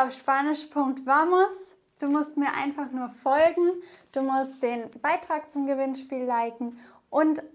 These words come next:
eine Person markieren, mit der du einmal gerne nach Spanien reisen würdest.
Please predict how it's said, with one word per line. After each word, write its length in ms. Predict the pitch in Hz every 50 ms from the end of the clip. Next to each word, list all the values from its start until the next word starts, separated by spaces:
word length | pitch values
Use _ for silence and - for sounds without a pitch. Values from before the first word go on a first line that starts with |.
| _
eine 360 | - 269 277 294 302 311 311 285
Person 520 | 294 269 262 247 226 254 262 269 269 269
markieren, 760 | 254 240 240 240 - - - 285 285 277 262 262 262 262 254
mit 220 | 240 220 208 -
der 140 | 240 226 220
du 220 | 208 208 262 262
einmal 400 | 269 - - 233 226 220 220 208
gerne 300 | 208 214 214 220 220 226
nach 180 | 214 208 208 208
Spanien 580 | - - - - 233 220 220 220 220 220 214 214
reisen 500 | 208 208 202 202 202 190 185 202 190 -
würdest. 560 | - - - 120 - - - - - -